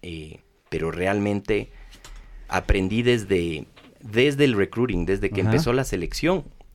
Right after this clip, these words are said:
Speaker 1: aprendes mucho de, de cómo hacen estos, digamos, estas empresas grandes de consultoría su, su reclutamiento. Eh, muy estresante al inicio porque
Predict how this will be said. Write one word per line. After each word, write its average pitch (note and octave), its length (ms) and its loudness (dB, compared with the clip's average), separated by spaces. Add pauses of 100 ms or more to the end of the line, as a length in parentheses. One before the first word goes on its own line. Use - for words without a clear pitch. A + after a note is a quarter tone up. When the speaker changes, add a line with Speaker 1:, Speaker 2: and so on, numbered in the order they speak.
(300)
Speaker 1:
aprendes G#2+ 540 -2
mucho A#2 400 -4
de, F#2 260 -4
de F#2 160 -6
cómo A#2+ 360 0
hacen G2+ 420 -4 (480)
estos, F#2+ 500 -12
digamos, F#2 460 -6
estas F#2 260 -8
empresas F#2+ 460 -8 (180)
grandes G2+ 380 -6
de F2+ 100 -6
consultoría E2+ 760 -8 (540)
su, D#2+ 580 -6
su - 160 -6
reclutamiento. D#2+ 840 -8 (800)
Eh, D#2+ 460 -6 (420)
muy B2 320 6
estresante A2 680 0
al E2 100 -6
inicio C3+ 400 -4
porque F2 380 -6